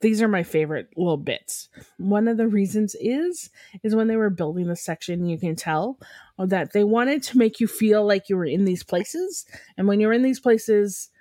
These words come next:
the population to land ratio is very small. So they, like, wanna make it feel crowded. So the walkways aren't gonna be as wide as you think they should be. You're gonna be kind of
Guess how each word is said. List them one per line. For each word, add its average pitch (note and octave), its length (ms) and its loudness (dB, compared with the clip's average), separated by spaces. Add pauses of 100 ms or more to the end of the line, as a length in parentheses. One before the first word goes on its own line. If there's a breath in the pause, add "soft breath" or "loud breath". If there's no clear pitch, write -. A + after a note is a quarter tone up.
(140)
the F#3+ 80 -4
population G#3 840 2
to F3+ 540 0 (300)
land F#3 640 -2 (1400)
ratio G3 420 0
is F#3+ 140 0
very E3+ 260 0
small. E3 320 -6
So - 140 -4
they, G3 180 2
like, G3+ 240 0
wanna G#3+ 300 0
make G#3 180 2
it F#3+ 140 -2
feel D#3+ 180 0
crowded. - 480 -8 (220 loud breath)
So A#3 140 2
the A3 40 8
walkways A#3 540 4
aren't G#3+ 220 0
gonna A#3 140 2
be A#3 160 2
as G#3+ 120 2
wide F#3 360 0
as G3 160 -2
you G#3 100 0
think G3 220 -2
they F#3+ 140 -2
should G3+ 220 -4
be. B3+ 240 -2
You're G#3 140 -2
gonna F3 140 -4
be F3 120 -2
kind F3+ 260 -2
of F3 340 -4